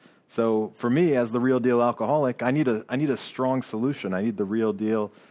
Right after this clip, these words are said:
strong cup of coffee, and, and I'm just so grateful for, uh, for Mike Chase and everyone else here at this meeting, just keeping, uh,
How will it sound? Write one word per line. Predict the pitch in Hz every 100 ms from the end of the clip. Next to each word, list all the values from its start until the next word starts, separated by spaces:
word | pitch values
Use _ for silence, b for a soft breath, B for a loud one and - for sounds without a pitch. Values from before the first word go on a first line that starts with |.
| b b -
strong | - 120 117 110
cup | 113 104
of |
coffee, | - 131 143 95
and, | 92 98
and | 104 104
I'm | 101
just | 98 -
so | 107
grateful | 101 104 - 101
for, | - 104 101 95
uh, | 90 95 b b b b b b _
for | 113
Mike | 113 113
Chase | - 127 131 -
and | 113
everyone | 117 113 113
else | 135
here | - 110
at | 101
this | 104
meeting, | 113 110 110
just | 104 104
keeping, | - 123 113
uh, | 113 110